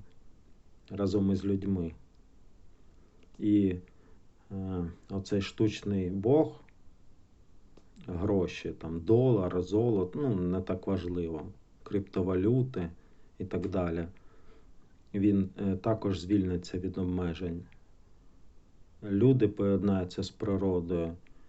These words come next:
і оці штучні боги звільняться від обмежень. На всіх рівнях, е, приберуться обмеження. От якщо це уявити, це, ну, фантазія, сприйміть це як фантазію.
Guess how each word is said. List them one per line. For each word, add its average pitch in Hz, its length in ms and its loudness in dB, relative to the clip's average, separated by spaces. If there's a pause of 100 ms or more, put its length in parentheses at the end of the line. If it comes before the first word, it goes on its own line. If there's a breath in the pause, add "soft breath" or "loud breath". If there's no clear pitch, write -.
(260 soft breath)
і 92 420 0
оці 101 320 0
штучні 104 540 0
боги 101 600 2
звільняться 92 640 0
від 90 220 -4
обмежень. 87 640 -4 (260 loud breath)
На 113 120 6
всіх - 360 2
рівнях, 127 600 2 (140)
е, 95 320 0 (960)
приберуться 107 640 2
обмеження. 95 720 0
От 113 220 -4
якщо 127 380 2
це 151 180 2
уявити, 101 680 6 (440 loud breath)
це, 175 520 6
ну, 123 380 6
фантазія, 90 840 0
сприйміть 131 460 2
це - 120 -2
як 98 180 -2
фантазію. 92 840 -4